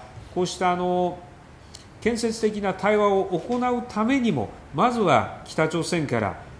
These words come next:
えー、この、お、核兵器国、うー、で、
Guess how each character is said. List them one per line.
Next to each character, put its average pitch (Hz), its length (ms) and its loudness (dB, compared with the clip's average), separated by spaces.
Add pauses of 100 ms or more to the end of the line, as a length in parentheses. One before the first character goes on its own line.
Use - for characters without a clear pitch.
(220)
え 127 800 2
ー、 - 40 -10
こ 135 80 -2
の、 131 60 2
お、 120 840 2 (560)
核 143 240 -2
兵 165 120 4
器 160 100 -6
国、 143 160 2
う 135 40 -2 (1040)
ー、 131 60 -4
で、 147 80 -10